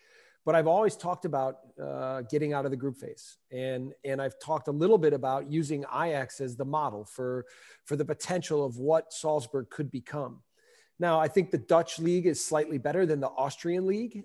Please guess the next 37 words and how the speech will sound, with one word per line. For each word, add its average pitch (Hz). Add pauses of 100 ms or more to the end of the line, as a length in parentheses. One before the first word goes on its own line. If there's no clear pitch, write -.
(120)
Um, 147 (580)
and, 170
and 175
our, 180 (120)
our 175
model 185
is 147
a 156
little 170
bit 208
different 208
than, 196
than 196
what 190
Ajax 180
does. 190
We 165
really 165
focused -
on 123
young 135
players 170
and 127
developing 143
young 160
players 160
and, 127
and 120
helping 139
them 135
take 135
the 123
next 123
steps -
in 131
their 127
career. 139